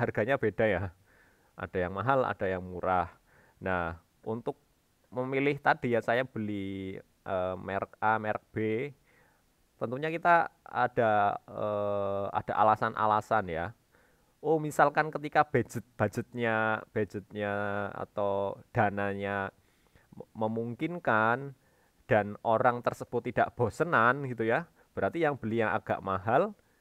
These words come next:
dan dia awet gitu ya, dan awet. Tapi kalau misalkan ternyata dia bosenan,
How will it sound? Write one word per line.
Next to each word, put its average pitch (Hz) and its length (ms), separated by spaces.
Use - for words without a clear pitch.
dan 147 240
dia 135 180
awet 101 380
gitu 87 240
ya, 82 160
dan 98 160
awet. 87 320
Tapi 151 240
kalau 160 240
misalkan 139 640
ternyata 135 420
dia 123 160
bosenan, 117 840